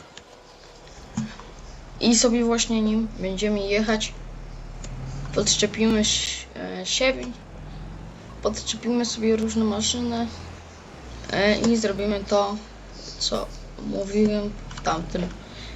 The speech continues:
odcinku. Tutaj jeszcze poza kamerami dodałem szklarnię, nieźle z nich można zarobić. A teraz,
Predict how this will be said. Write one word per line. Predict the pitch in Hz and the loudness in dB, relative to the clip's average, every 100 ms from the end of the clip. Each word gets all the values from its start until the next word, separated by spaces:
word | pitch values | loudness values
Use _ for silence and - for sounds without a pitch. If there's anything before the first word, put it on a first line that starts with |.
| - - - - | -12 -12 -10 -4
odcinku. | - - - 208 - 160 185 | -2 0 4 2 4 -2 -2
Tutaj | 269 285 | 8 8
jeszcze | 269 - | 10 4
poza | - 240 240 | 0 -2 -2
kamerami | 247 254 240 240 233 | -2 0 0 0 -2
dodałem | 226 220 220 220 | -2 0 2 0
szklarnię, | - - 277 262 269 277 294 - - | -2 4 4 4 2 -2 -4 -10 -6
nieźle | 240 247 226 226 | -2 0 0 0
z | |
nich | 220 233 - | 0 -2 0
można | 233 233 233 - | 0 2 0 0
zarobić. | 214 226 277 294 285 - - - - - - - - - - - - - - - - - - - - - 220 - - - - - - - - - | 2 4 4 0 -6 -8 -16 -20 -20 -20 -20 -20 -20 -20 -20 -18 -18 -18 -20 -20 -20 -20 -20 -20 -14 -12 -12 -12 -20 -20 -20 -20 -18 -18 -12 -6
A | |
teraz, | 185 240 247 247 - | 4 6 6 4 2